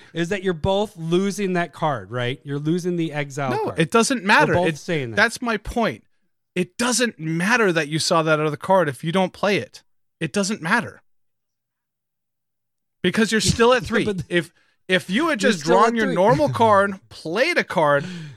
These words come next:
Speaker 2: it's the same thing like it never happened.
Speaker 1: Yeah, but you have to play the card that you draw or you lose it. There
Speaker 2: Right.
Speaker 1: yes, you have to do that, but you still draw that <laughs> card. So you're still up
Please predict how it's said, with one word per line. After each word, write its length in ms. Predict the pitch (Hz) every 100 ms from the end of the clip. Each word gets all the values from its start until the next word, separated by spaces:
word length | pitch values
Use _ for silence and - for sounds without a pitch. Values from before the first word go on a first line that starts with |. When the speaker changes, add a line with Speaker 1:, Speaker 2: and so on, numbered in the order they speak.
| - _ _ _
Speaker 2:
it's 160 | 185 -
the 80 |
same 340 | 190 - 247 285
thing 200 | 254 254
like 180 | 226 190
it 120 | 127
never 300 | 139 196 247
happened. 500 | 190 175 - 87 - _ _ _ _ _ _ _ _ _ _ _
Speaker 1:
Yeah, 120 | 180
but 120 | 247 202
you 140 | 190
have 280 | - 262 262
to 80 | 247
play 240 | - 240
the 80 | 233
card 260 | 226 226 214
that 120 | 190
you 120 | 190
draw 340 | 170 202 208 196
or 180 | 165
you 160 | 170 185
lose 280 | 175 185 151
it. 160 | 113 -
There 100 | -
Speaker 2:
Right. 480 | 277 185 - - -
Speaker 1:
yes, 280 | 165 202 -
you 140 | 214
have 160 | 208 214
to 80 | 202
do 160 | 202
that, 240 | 202 196 220
but 100 | 170
you 120 | 185
still 320 | 185 202 196
draw 480 | 156 - 156 175 180
that 240 | 175 240
<laughs> 20 | -
card. 400 | 196 160 95 92 _ _ _
So 140 | -
you're 120 | 214
still 440 | 208 - 226 247 208
up 220 | 185 214